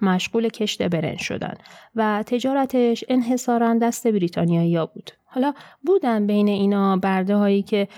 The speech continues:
دونه های برنج رو لای موهای خودشون و بچه هاشون قایم می‌کردن و می‌بردن می‌فروختن و به زخم زندگی می‌زدن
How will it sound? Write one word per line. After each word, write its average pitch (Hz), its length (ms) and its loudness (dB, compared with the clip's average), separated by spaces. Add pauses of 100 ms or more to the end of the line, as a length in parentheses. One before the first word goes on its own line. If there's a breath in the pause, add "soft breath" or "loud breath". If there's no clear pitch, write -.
(160 loud breath)
دونه 214 200 2
های 214 200 2
برنج 202 440 2
رو 208 120 2
لای 208 280 2
موهای 202 340 0
خودشون 214 460 0
و 196 40 4
بچه 190 300 0
هاشون 202 280 0
قایم 202 320 2
می‌کردن 196 560 2
و 196 40 4
می‌بردن 190 480 2
می‌فروختن 185 600 0
و 180 60 2
به 180 100 0
زخم 185 340 0
زندگی 180 460 2
می‌زدن 180 580 2